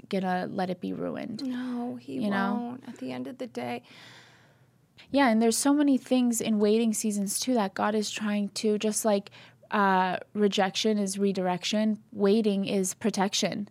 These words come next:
Speaker 1: Like,
Speaker 2: Yes.
Speaker 1: if, if you wanna go somewhere today, but there might be something that's gonna hurt you when you get there, God's gonna delay it. He's not gonna let you go somewhere you're gonna get hurt. I think about one of the most, um, important stories of waiting in the Bible, and that's literally the story of Jesus himself.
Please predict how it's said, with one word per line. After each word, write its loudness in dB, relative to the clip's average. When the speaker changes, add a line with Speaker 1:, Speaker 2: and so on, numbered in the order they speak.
Speaker 1:
Like, 2
Speaker 2:
Yes. -8
Speaker 1:
if, 4
if 2
you 6
wanna 6
go 4
somewhere 2
today, 2
but 2
there 4
might 0
be -2
something 0
that's -2
gonna -4
hurt -2
you 0
when 0
you -2
get -4
there, 2
God's 2
gonna 0
delay 4
it. -2
He's -2
not 4
gonna 2
let 0
you -2
go -2
somewhere -4
you're 0
gonna -2
get -2
hurt. 0
I -8
think 4
about 4
one 2
of 2
the 0
most, -4
um, 2
important -2
stories 0
of -4
waiting 0
in -2
the 0
Bible, 0
and 2
that's -2
literally 0
the -2
story 0
of -4
Jesus -2
himself. 0